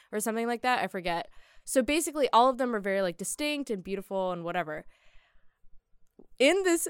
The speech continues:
super romantic moment with fucking <laughs> Solus, he's like, "I have to tell you." Oh, okay. So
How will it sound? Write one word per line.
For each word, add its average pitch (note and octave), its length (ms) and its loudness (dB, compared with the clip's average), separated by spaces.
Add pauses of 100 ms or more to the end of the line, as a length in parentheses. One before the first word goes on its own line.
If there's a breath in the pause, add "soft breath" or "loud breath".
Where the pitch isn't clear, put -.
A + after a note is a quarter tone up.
super C#4+ 520 -2
romantic C4 580 -4
moment G#3 500 -4
with G3+ 200 -6
fucking G#3+ 600 -2 (180)
<laughs> - 180 -16
Solus, F3+ 800 -6 (880 loud breath)
he's C#4 480 2
like, G3 360 2 (300)
"I F3 140 -2
have G3+ 260 -2
to F3 100 -10
tell - 240 -10
you." E4+ 540 10
Oh, B3 380 8 (180)
okay. A#3 460 6 (100)
So G#3+ 420 4